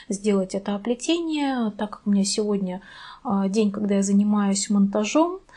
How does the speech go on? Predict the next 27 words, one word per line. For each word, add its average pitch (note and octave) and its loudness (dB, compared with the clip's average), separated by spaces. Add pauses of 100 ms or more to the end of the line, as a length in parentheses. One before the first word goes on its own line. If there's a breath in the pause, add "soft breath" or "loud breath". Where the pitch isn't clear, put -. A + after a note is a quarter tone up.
(360 loud breath)
видео A3 2 (200)
предыдущей A3+ 4
недели G3+ 6
как G3 -4
раз G3 0
монтирую, G3+ 4
то D#4 0
вот G3+ 2
во F#3+ -2
время G3 -2
монтажа G#3+ -4
это G#3 -4
очень G#3 -2
удобно G3 0
как - -16
раз F3+ -6
делать, D4+ -2
потому G3 -4
что G3+ -4 (380 loud breath)
не A3 4
нужно B3 2
никуда G3 4
дополнительно G3+ 0
смотреть. G3 0 (380 loud breath)
Поэтому, A3+ 0
э, G3+ -2
вот A3 -4